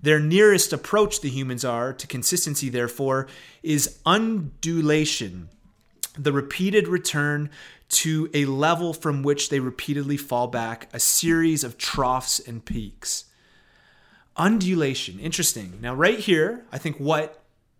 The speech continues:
what Screwtape is saying to Wormwood is that the humans, and you are human, and I, as am I, we change.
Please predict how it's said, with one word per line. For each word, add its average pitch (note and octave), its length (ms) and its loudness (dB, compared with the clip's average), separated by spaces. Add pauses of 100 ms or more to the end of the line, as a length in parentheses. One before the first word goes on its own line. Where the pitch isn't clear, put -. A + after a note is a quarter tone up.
(200)
what D3+ 140 -6
Screwtape G#3+ 480 2
is G3 100 0
saying F3+ 240 0
to E3 60 -2
Wormwood B2 640 -2
is B2+ 160 -4
that C#3 260 -2
the C#3 60 -4
humans, G3+ 800 -4
and G2+ 160 -14
you B2+ 140 -4
are D3+ 100 -2
human, C3+ 580 -6
and G2 100 -14
I, G2+ 140 -12
as G#2+ 160 -8
am C#3 180 0
I, D#3 260 6 (580)
we D#3+ 200 0
change. - 840 -2